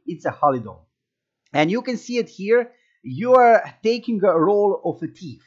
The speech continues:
So basically what you will need, you will need to steal this Halidom, and then you will need to bring the Halidom to a location which is marked with a flag on the map. It will look like this.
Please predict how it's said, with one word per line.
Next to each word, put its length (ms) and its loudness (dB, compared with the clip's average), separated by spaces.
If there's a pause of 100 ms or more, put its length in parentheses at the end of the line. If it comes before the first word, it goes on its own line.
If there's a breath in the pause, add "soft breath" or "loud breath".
(440)
So 180 -6
basically 560 -2
what 240 -2
you 100 -6
will 140 -4
need, 280 -8
you 160 -8
will 80 -6
need 180 -6
to 80 -14
steal 540 -4 (200)
this 300 -12
Halidom, 560 -2 (360)
and 220 -2
then 220 2
you 100 -4
will 140 -6
need 300 -6 (140)
to 120 -10
bring 400 -4
the 160 2
Halidom 580 -4 (360)
to 120 -4
a 40 -2
location 800 -2
which 280 -10
is 240 -16
marked 540 0
with 260 -10
a 80 -2
flag 440 -8 (200)
on 140 -10
the 80 -10
map. 240 -14 (1400)
It 200 -4
will 100 0
look 220 0
like 240 0
this. 420 -6